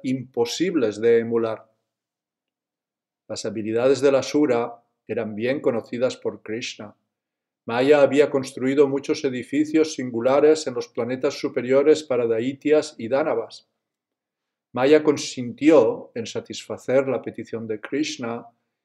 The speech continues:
y los acompañó a ambos hasta Indraprastha, donde fue presentado a Yudhishthir.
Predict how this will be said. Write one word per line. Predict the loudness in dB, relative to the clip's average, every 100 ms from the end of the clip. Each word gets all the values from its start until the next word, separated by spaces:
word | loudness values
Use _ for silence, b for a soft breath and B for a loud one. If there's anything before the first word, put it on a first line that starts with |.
| _ _
y | -6
los | -4
acompañó | -4 -4 -4 -4 -2 2 2 2
a | 0 -2
ambos | -2 -2 -4 -4
hasta | -10 -10 -10 -10
Indraprastha, | -10 -8 -8 -6 -6 -4 -6 -10 -14 _ _ _ _ -12
donde | -8 0
fue | 4 4
presentado | 4 -4 -6 -2 0 0
a | -2
Yudhishthir. | -4 -10 -12 -10 -10